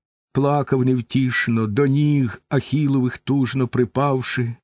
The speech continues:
Сам же Ахіл свого батька оплакував, ще й за Патроклом тяжко журився, і стогін їх сумно лунав по покоях.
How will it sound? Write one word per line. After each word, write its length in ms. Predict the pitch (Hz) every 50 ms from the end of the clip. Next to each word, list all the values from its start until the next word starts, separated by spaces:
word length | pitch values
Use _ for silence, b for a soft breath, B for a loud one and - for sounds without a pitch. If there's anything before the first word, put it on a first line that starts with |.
| _ _ _ _ _ _ _ _ _
Сам 440 | - - - - 143 175 180 175 165
же 240 | 139 - 160 165 -
Ахіл 680 | - 165 139 - - 170 180 185 180 175 180 170 156 151 -
свого 580 | - - - - 156 175 156 143 175 185 180 160
батька 720 | 139 147 151 156 147 - - - - - 127 123 120 117 - -
оплакував, 920 | - 120 - - 113 110 113 127 127 113 - - 117 110 110 107 101 104 104 B B B B B B B
ще 220 | B - - - 113
й 80 | 117
за 140 | 113 - 117
Патроклом 1000 | - - 110 - - 107 120 139 151 156 147 - - 135 135 127 120 113 98 90 - _ _ _ _ _ _
тяжко 440 | - - 113 113 104 - - - 113
журився, 800 | 98 92 101 101 95 104 113 113 110 107 101 - - - 98 92 90 B B B B B B B B _ _ _ _
і 120 | - - 98
стогін 720 | - - - - - - 135 160 160 139 117 120 131 127
їх 600 | 120 110 98 101 113 113 101 - - - - _ _ _ _ _ _ _ _ _
сумно 640 | - - - - - 156 175 156 143 135 127 107 101
лунав 560 | 95 90 90 90 87 90 98 104 98 98 90 - _ -
по 140 | - 98
покоях. 760 | 87 - 95 90 - - 90 95 92 87 87 87 - - -